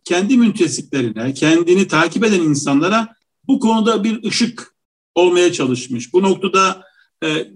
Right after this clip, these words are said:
gençlere doğru yaklaşın demeye çalışmış ama gençlik ön yargıları toplumun o kadar güçlü ki maalesef, e, toplumun kanaat önderleri de,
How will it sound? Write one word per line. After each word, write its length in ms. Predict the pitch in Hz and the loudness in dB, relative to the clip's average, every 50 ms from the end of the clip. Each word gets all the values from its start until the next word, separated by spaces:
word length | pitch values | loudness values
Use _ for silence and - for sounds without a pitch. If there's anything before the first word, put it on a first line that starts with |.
| 104 151 | -6 -2
gençlere 520 | 147 165 175 165 - - 185 190 185 160 | 0 2 2 2 2 2 2 2 4 4
doğru 220 | 170 175 196 214 | 4 4 4 4
yaklaşın 680 | 214 202 185 - - 175 156 - - 160 143 120 - - _ _ - | 4 2 2 0 0 0 0 0 0 -2 -2 -2 -4 -10 _ _ -2
demeye 280 | 151 151 156 160 160 156 | 0 0 2 2 0 0
çalışmış 540 | - 151 123 123 123 - - - - - 190 | -4 -6 -6 -6 -6 -8 -8 -10 -8 -4 0
ama 340 | 208 226 202 - - - _ _ _ _ _ _ _ _ _ _ _ - | 0 2 2 0 -2 -6 _ _ _ _ _ _ _ _ _ _ _ 0
gençlik 540 | 170 165 165 156 - 302 277 - - - | 2 2 2 2 0 -2 -2 -4 -2 -2
ön 140 | 196 202 196 | 0 2 2
yargıları 520 | 185 175 170 165 156 165 160 160 156 143 147 | 2 2 2 0 0 0 0 0 0 0 0
toplumun 400 | - 175 170 - 190 180 185 175 | -2 -2 -2 -2 -6 -6 -4 -4
o 120 | 165 156 | -4 -4
kadar 300 | - 170 165 196 226 247 | -2 -2 0 2 2 2
güçlü 480 | 208 156 139 165 156 - - 233 277 277 | 0 -2 -4 -6 -6 -4 -2 -2 -2 0
ki 380 | - 190 196 247 277 - - _ _ _ _ _ - | 0 0 0 0 -2 -4 -10 _ _ _ _ _ -6
maalesef, 540 | - 202 233 254 233 - - - 226 196 208 - - _ _ _ - | -2 0 0 0 0 -2 -2 -4 -6 -6 -8 -8 -14 _ _ _ -8
e, 220 | 151 143 143 139 139 139 147 151 - - _ _ - | -6 -4 -4 -4 -4 -6 -8 -10 -14 -18 _ _ -2
toplumun 400 | - 170 170 - 190 196 220 226 | -2 -2 0 2 2 4 4 4
kanaat 400 | - 160 165 180 214 254 214 - | 4 4 4 6 6 4 4 4
önderleri 560 | 185 165 160 147 147 139 131 135 127 135 135 | 4 4 4 4 2 2 2 2 2 0 0
de, 320 | 202 226 247 247 - _ | 0 0 -2 -2 -6 _